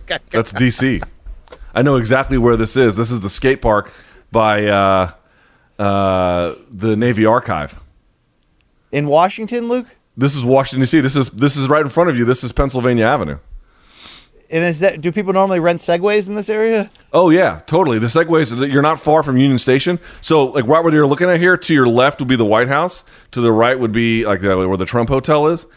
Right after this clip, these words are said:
Speaker 2: And, uh, and, uh, there's all kinds of people who go through this area touring on Segways.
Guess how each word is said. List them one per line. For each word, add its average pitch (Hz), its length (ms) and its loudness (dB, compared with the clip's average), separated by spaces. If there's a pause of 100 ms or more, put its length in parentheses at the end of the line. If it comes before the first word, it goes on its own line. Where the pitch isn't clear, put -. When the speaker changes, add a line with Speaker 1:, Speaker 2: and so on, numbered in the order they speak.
(380)
Speaker 2:
And, 113 400 0
uh, 101 580 4 (460)
and, 113 400 0
uh, 98 720 2 (180)
there's 113 280 -2
all 131 240 2
kinds 139 360 -2
of 117 100 -6
people 104 220 -4
who 110 180 0
go 113 220 0
through 120 120 -2
this 104 140 -2
area 107 260 2
touring 113 380 0
on 90 120 -6
Segways. 87 460 -4